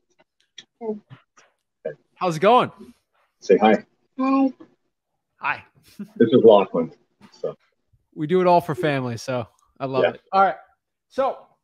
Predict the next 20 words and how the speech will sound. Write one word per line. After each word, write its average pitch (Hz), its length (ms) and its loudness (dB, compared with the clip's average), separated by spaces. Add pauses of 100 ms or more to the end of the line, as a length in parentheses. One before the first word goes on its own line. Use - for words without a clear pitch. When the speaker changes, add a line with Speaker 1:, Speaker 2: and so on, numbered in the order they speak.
(580)
Speaker 1:
let's 170 160 -12
break 190 160 -4
it 180 40 -2
down. 165 240 -2 (580)
Speaker 2:
Okay. 208 120 4 (100)
Speaker 1:
So 170 260 -4 (680)
I'll 202 160 2
tell 254 160 2
you 208 80 -2
my 180 280 0 (160)
system, 226 600 -4
and 165 120 -8
then 160 120 -6
you 175 120 -8
can 165 380 -12 (680)
copy 170 340 -4
it 160 80 -6
whatever 156 280 -4
you 131 120 -4
want. 151 380 -8